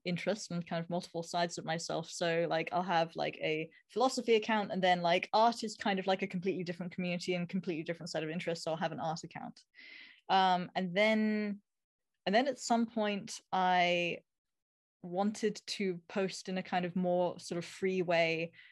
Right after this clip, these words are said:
um, and, like, put, try, like, posting more, like, silly things and, and stuff about, I think there was probably, like, stuff about video games originally.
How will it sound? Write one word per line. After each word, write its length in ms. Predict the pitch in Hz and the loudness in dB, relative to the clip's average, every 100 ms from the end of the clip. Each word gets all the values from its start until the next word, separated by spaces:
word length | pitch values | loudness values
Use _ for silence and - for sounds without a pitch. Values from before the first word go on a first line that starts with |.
| _ | _
um, 260 | 175 175 160 | 2 4 2
and, 180 | 170 175 | 0 2
like, 180 | 170 - | 0 0
put, 160 | 180 | -6
try, 240 | - 202 190 | 2 4 4
like, 220 | 180 175 | 2 0
posting 360 | 190 - 190 | -4 -2 -2
more, 160 | 180 180 | 0 2
like, 140 | 170 | 2
silly 280 | 170 - 175 | 0 -4 -4
things 420 | 156 170 175 175 | -2 -2 -2 -4
and, 240 | 175 165 170 | -4 -4 -4
and 180 | - 175 | -4 -4
stuff 260 | 180 170 | -4 -4
about, 160 | - 165 | -2 -2
I 60 | |
think 140 | 214 277 | 0 2
there 100 | 247 | 2
was 140 | 240 | 0
probably, 260 | - 196 190 | -4 -2 -2
like, 140 | 170 | -4
stuff 240 | - 190 180 | -4 -6 0
about 200 | 175 170 | 0 2
video 240 | 170 170 | 0 0
games 320 | 170 170 170 | 0 -2 -2
originally. 540 | 165 165 - 151 151 | -4 -6 -6 -8 -10